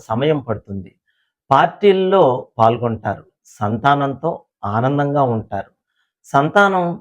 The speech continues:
వివాహాలకు విశ్వ ప్రయత్నాలు చేస్తారు. రాజకీయ నాయకులకు ధనముతో ముందుకు పోగలుగుతారు. మంచి పదవీ యోగ్యమైన శుభ పరిణామాలు ఏర్పడతాయి. చలనచిత్ర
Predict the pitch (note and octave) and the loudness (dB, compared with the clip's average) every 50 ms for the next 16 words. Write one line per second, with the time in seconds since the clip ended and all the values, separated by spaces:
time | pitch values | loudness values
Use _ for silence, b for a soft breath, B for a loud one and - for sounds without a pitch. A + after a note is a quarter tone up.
0 | - - A#2 A#2 A2 C3 C3+ C#3+ C#3+ C#3+ C#3+ C#3 C3+ C3+ C3 - - D#3+ D#3 - | -4 0 0 2 4 4 4 4 4 2 2 2 2 2 -2 -4 -4 -4 -4 -4
1 | - A2+ - - - D#3 C#3 - - C3 B2+ B2 - _ C#3 C#3 C3+ C3+ D3+ D3 | -6 -10 -10 -8 -6 -6 -4 -2 0 -2 -2 -2 -4 _ 0 0 2 2 0 -4
2 | - A#2+ A2 G#2 - - - G#2+ G#2 - - _ A2+ B2 C3 D3 E3 F3 G#3 G#3 | -2 -2 -2 -2 -2 -4 -8 -8 -8 -8 -8 _ 0 2 2 4 2 0 -2 -2
3 | - G#3+ G#3 G3+ F3+ D3 C#3 C3+ C#3 D3 - - D3+ D3 C#3+ - - E3 E3 - | 0 2 2 2 4 4 4 4 4 2 0 -2 -2 -4 -4 -6 -8 -10 -12 -12
4 | _ - G2 A#2 A2+ A2+ C3 D3 D#3 D3+ - D#3+ D#3 D#3 - - _ _ _ - | _ -12 -6 -4 -2 -2 0 -2 -4 -2 0 0 0 0 -2 -8 _ _ _ -8
5 | A2 A#2+ B2+ B2+ D#3 D3+ D3 C#3+ - B2 A#2 A2+ A2 A2+ G#2+ G#2+ G#2 G#2 - - | -6 -4 -2 0 0 0 -2 -2 -2 -2 -2 0 0 -2 -2 -4 -4 -8 -8 -8
6 | G#2 G2+ - _ _ _ _ _ _ _ _ _ A2+ B2 D3 F#3 F#3+ - - G#3+ | -8 -8 -10 _ _ _ _ _ _ _ _ _ 0 2 2 2 0 -2 -4 -4
7 | - - C3 A#2 C3 D#3 D#3+ F#3 F3+ E3+ D#3+ D3+ D3 C3 B2 D3+ C#3+ C#3 C#3+ C#3 | -2 0 0 2 2 2 2 2 2 4 4 2 2 0 -2 -4 -4 -2 -2 -4
8 | C3+ C3+ B2 G#2+ - - _ _ _ - A#2+ A2+ C3+ D3 - D3+ C3+ C#3 C3+ C3 | -2 -2 -4 -6 -8 -10 _ _ _ -6 -4 -2 -2 -2 -2 0 0 0 0 0
9 | B2+ B2 A#2+ A#2 A#2 A#2 A#2+ C#3 D#3+ - _ - G#2 G#2+ A#2+ - - G#2+ G2 - | 0 0 0 -2 -4 -4 -6 -8 -10 -10 _ -2 0 0 0 -2 -6 -12 -14 -12
10 | - G2+ G2 G2 - _ _ _ _ _ _ _ _ _ _ - D3 D3 E3 G3 | -10 -12 -12 -12 -12 _ _ _ _ _ _ _ _ _ _ 0 2 2 4 4
11 | G#3 G3+ F#3 - F3 D#3+ - - D3+ | 2 0 0 -2 -4 -6 -4 -2 0